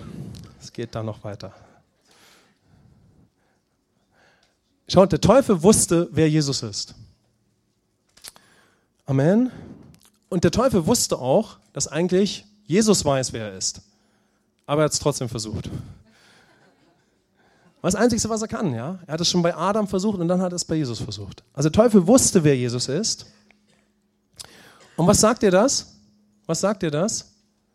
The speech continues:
Der Teufel weiß auch, wer du bist, wenn du Jesus Christus angenommen hast. Amen.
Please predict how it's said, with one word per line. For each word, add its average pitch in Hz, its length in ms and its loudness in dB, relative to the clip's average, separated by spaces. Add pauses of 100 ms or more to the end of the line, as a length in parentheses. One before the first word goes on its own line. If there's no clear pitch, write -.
(600)
Der 156 80 -2
Teufel 214 340 0
weiß 190 260 2
auch, 160 120 -2
wer 170 140 4
du 254 240 2
bist, 151 200 0
wenn 143 120 -2
du 127 60 -4
Jesus 120 200 -4
Christus 123 300 -6
angenommen 110 360 -4
hast. - 320 -12
Amen. 147 400 4